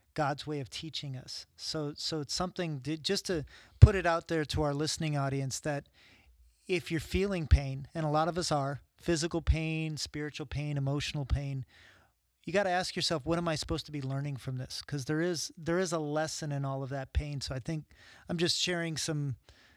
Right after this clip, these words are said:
inspiration a little bit that, that God's trying to teach you something. So take a minute and, and, or maybe an hour and <laughs> think, think about why, what you're supposed to be learning from this. I know for me, when I go through tough times, oftentimes I just get, you know, "Oh,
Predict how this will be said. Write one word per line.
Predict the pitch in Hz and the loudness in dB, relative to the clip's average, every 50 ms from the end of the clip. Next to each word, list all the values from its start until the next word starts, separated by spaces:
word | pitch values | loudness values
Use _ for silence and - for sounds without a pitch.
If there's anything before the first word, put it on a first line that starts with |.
| _ - _ - | _ -16 _ -2
inspiration | 190 180 170 - - - 170 165 165 165 165 - - 170 | 0 0 2 6 6 6 8 8 6 4 2 2 0 0
a | 160 | 0
little | 156 156 156 151 | 0 0 0 0
bit | 139 151 147 139 - | 0 0 -2 0 0
that, | - 147 143 143 - - | -2 -4 -4 -4 -6 -6
that | 151 147 139 | -6 -6 -2
God's | - 175 170 196 170 - | -2 0 0 0 -2 -4
trying | - - 190 180 160 | -2 -2 -2 -2 -2
to | 143 | -4
teach | - - 180 156 - | -4 -4 -4 -2 -2
you | 170 | -2
something. | 143 - 156 147 123 - 147 131 | 0 0 -2 -2 -2 -2 -4 -2
So | - - 156 151 139 135 - - - - - - - | -2 -2 0 0 0 -2 -2 -6 -14 -20 -20 -10 -2
take | - 180 170 - | -2 -2 0 0
a | |
minute | 180 175 175 170 175 160 | 0 0 2 2 2 0
and, | 156 151 143 143 | 0 0 0 -2
and, | - 175 156 147 143 143 131 - _ _ - | -2 -2 -2 0 0 0 -2 -4 _ _ -6
or | 147 139 | -4 -2
maybe | 143 151 156 - 151 | -2 0 2 2 2
an | 139 | 4
hour | 139 139 139 139 139 135 - _ _ _ - | 4 4 4 2 2 0 -2 _ _ _ -8
and | 151 139 - | -6 -2 2
<laughs> | |
think, | - 139 - - 190 - - 220 - - - | 2 2 2 0 -6 -6 -6 -10 -10 -4 4
think | - 208 190 160 | 6 6 8 8
about | 214 175 185 175 165 - - | 6 6 8 6 6 4 2
why, | - 156 156 156 160 170 165 160 151 131 - - - | 4 6 6 6 6 4 2 0 -2 -4 -8 -6 -2
what | 160 170 - - | -2 0 0 0
you're | 165 | -6
supposed | - - 170 156 - | -4 -4 -4 -4 -4
to | - | -4
be | 151 151 | -4 -4
learning | 139 143 143 147 156 143 | -2 -2 -2 -4 -4 -6
from | - - 139 | -4 -2 -2
this. | 143 135 127 - | 0 0 0 0
I | 156 | 2
know | 151 165 170 | 4 4 4
for | - - - 160 | 2 2 2 2
me, | 151 151 170 170 160 151 147 131 - - - - - _ | 2 4 2 2 2 0 -2 -4 -6 -12 -20 -20 -14 _
when | - 156 156 147 | -2 -2 0 2
I | 151 170 | 2 2
go | 151 165 160 | 2 2 0
through | - - 160 147 | 2 0 -2 0
tough | - - 160 151 - | 0 -2 -2 -2 -2
times, | - 156 156 156 156 165 151 - - _ - _ _ _ _ _ _ - | -4 -4 -2 -2 -2 -4 -6 -8 -12 _ -20 _ _ _ _ _ _ 0
oftentimes | 160 165 160 - 165 139 - 156 156 127 139 | 2 2 2 2 0 0 2 0 0 0 -2
I | 156 | -2
just | 139 139 123 - - | -2 -2 -6 -4 -2
get, | - 147 135 - - - | -2 -2 -2 -4 -8 -6
you | 135 127 131 131 | -2 0 0 0
know, | 135 139 - | 0 0 -2
"Oh, | 156 151 156 151 143 | -2 -2 -2 -2 -2